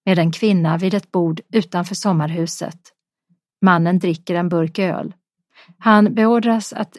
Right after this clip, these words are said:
kasta ifrån sig burken och förklaras anhållen. Därefter sätter man på honom handbojor och för honom till läkarundersökning och förhör. Anhållandet försiggår sålunda helt utan dramatik.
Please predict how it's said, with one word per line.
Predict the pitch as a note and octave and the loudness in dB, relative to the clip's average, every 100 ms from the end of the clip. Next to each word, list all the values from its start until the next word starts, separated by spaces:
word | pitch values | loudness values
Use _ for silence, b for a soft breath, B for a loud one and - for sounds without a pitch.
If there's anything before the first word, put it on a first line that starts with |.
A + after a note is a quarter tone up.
| - | -8
kasta | A3+ G3+ G#3+ | -4 -2 -2
ifrån | - G#3 A3 | -2 0 0
sig | A3 | -2
burken | F#3 E3 - - E3+ E3+ b b b | -2 -2 -4 -6 -6 -6 b b b
och | A3+ | -4
förklaras | C4+ - F3 D#3 D#3+ - | -4 -2 0 0 -2 -2
anhållen. | - D#3+ D#3+ E3+ F3 - F#3 _ _ _ _ _ _ A3+ | 0 0 0 -2 -2 -6 -10 _ _ _ _ _ _ 0
Därefter | A3+ A3+ F#3 D#3+ - F3 E3+ | 2 4 2 -2 -2 0 -2
sätter | - G3 E3 F3+ | -4 -6 -4 -2
man | E3 E3 A3 | 0 -2 -4
på | - F#3+ | -4 -2
honom | F#3 F#3 F#3 F3+ | 0 0 0 0
handbojor | G3+ F3 E3 E3 E3+ F3 F3 b b b | 0 0 2 2 0 -2 -6 b b b
och | A#3 | -2
för | A#3 E3 | 0 0
honom | E3 E3+ E3 E3 | 0 0 0 -2
till | - F3+ D#3+ - | -4 -6 -6 -8
läkarundersökning | G#3 G3 F3 F3 D#3+ D#3+ E3+ F#3+ F3+ F3+ F#3 F3+ | -4 -2 -4 -4 -2 -2 -4 -4 -4 -4 -4 -2
och | E3+ | -4
förhör. | E3 F#3 D#3+ A3 - _ _ _ _ _ _ _ - | -6 -4 -4 -4 -14 _ _ _ _ _ _ _ -2
Anhållandet | G3+ F3 F3 E3 F3 G3+ G3 - | 2 2 2 0 0 -2 -4 -10
försiggår | B3+ A3 F#3 F#3 F#3 F#3 | -8 -4 -4 0 0 -2
sålunda | F#3 B3 G3+ F3+ E3+ E3+ | -6 -4 -2 -2 -2 -2
helt | E3 G3+ G#3 - A3+ | -2 -2 -2 -4 -6
utan | E3+ E3+ E3 | -6 -4 -2
dramatik. | D#3+ D#3+ E3 - - - | 0 -2 -4 -6 -12 -12